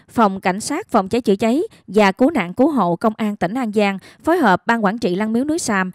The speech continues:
tổ chức huấn luyện, bồi dưỡng nghiệp vụ phòng cháy chữa cháy và cứu nạn cứu hộ cho lực lượng bảo vệ của Ban Quản trị Lăng Miếu Núi Sam. Tham gia khóa huấn luyện, các học viên được bồi dưỡng những kiến thức cơ bản về luật phòng cháy và chữa cháy,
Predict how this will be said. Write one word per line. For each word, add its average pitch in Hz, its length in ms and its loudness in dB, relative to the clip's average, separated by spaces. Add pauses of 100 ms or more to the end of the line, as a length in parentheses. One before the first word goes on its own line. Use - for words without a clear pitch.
(200)
tổ 196 180 6
chức 330 220 -2
huấn 254 200 2
luyện, 180 240 2 (280)
bồi 208 220 4
dưỡng 190 280 2
nghiệp 220 160 -2
vụ 175 220 4
phòng 180 280 -2
cháy 226 140 -4
chữa 190 160 -2
cháy 226 300 -2 (220)
và 196 220 4
cứu 262 200 -2
nạn 185 200 -4
cứu 269 160 2
hộ 170 320 0
cho 226 120 2
lực 196 220 0
lượng 165 260 0
bảo 175 240 0
vệ 165 280 -2 (220)
của 190 340 4
Ban 202 240 -2
Quản 190 180 -4
trị 170 180 -2
Lăng 208 220 -4
Miếu 226 120 -2
Núi 311 140 -2
Sam. 196 340 -4 (360)
Tham 254 200 0
gia 220 260 2
khóa 226 380 -4
huấn 294 140 -2
luyện, 170 280 0 (220)
các 302 160 -4
học 220 160 2
viên 214 260 0
được 190 180 0
bồi 180 220 2
dưỡng 180 260 0 (200)
những 202 280 0
kiến 320 180 -4
thức 370 180 -2
cơ 202 160 2
bản 185 300 -4 (320)
về 196 320 4
luật 185 200 4 (140)
phòng 185 260 0
cháy 214 320 0
và 196 160 0
chữa 180 180 0
cháy, 226 300 -2